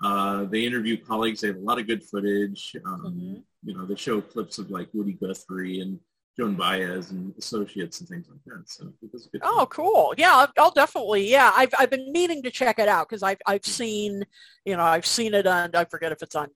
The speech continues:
Speaker 2: Netflix or Hulu or, you know, and I've, I've seen it on there and I'm like, "I really should see this." And
Speaker 1: Yeah.
Speaker 2: I have it in my, my list and, and yeah,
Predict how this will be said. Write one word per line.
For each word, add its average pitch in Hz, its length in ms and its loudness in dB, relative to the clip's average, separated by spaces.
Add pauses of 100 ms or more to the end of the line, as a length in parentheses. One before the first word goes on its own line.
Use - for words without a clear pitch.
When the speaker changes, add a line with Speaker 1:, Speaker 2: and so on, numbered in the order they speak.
Speaker 2:
Netflix 151 480 -8
or 143 140 -8
Hulu 156 280 -10
or, 156 280 -8
you 185 100 2
know, 180 80 6
and 180 100 6
I've, 190 200 4
I've 202 120 4
seen 247 380 4
it 247 140 6
on 240 160 10
there 233 160 8
and 214 80 6
I'm 202 80 4
like, 185 180 2
"I 196 160 0 (100)
really 214 320 4
should - 240 -10
see 202 280 0
this." 202 420 6
And 185 160 0
Speaker 1:
Yeah. 170 60 2
Speaker 2:
I 165 100 2
have 180 240 4
it 202 80 -4
in 190 160 -4
my, 180 320 0 (400)
my 180 200 2
list 202 680 8
and, 170 240 -2
and 165 340 -2
yeah, 170 260 4